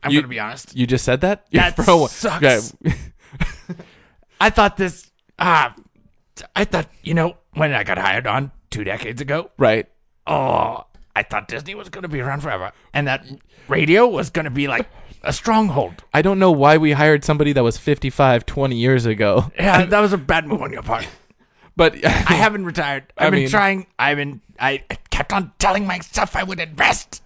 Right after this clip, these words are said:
Speaker 1: and
Speaker 2: I know,
Speaker 1: I didn't.
Speaker 2: but, but it's okay. The, the future, I know.
Speaker 1: God, is it because
Speaker 2: <laughs> Okay.
Speaker 1: of the pandemic?
Speaker 2: Uh, y-, yes, I said this was because of the pandemic.
Speaker 1: I feel like it's because nobody listens to radio.
Speaker 2: It's also, it's mostly because n-
Speaker 1: God.
Speaker 2: Hey, George, nobody, this was,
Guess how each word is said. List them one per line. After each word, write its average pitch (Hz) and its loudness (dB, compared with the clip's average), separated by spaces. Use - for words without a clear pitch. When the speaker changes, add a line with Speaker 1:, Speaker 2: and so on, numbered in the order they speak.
Speaker 1:
and 151 0
Speaker 2:
I - -2
know, 147 2
Speaker 1:
I - -4
didn't. 392 6
Speaker 2:
but, - -14
but 175 0
it's 196 -2
okay. 233 0
The, 156 2
the 127 0
future, 196 0
I 131 4
know. 294 6
Speaker 1:
God, 339 10
is 254 2
it - 4
because 165 4
Speaker 2:
<laughs> - 6
Okay. 196 2
Speaker 1:
of 220 -2
the 226 0
pandemic? 208 2
Speaker 2:
Uh, 139 -14
y-, 160 -8
yes, 285 0
I 131 0
said 233 -2
this - -6
was 120 -6
because 123 -6
of 117 -6
the 117 -8
pandemic. 110 -2
Speaker 1:
I 240 6
feel 254 4
like 240 6
it's 208 0
because 202 -2
nobody 208 4
listens 220 -2
to 233 2
radio. 233 8
Speaker 2:
It's 156 0
also, 151 4
it's 143 -2
mostly 190 4
because 143 0
n- 143 -4
Speaker 1:
God. 247 6
Speaker 2:
Hey, 165 2
George, 139 2
nobody, 147 0
this 160 2
was, 190 0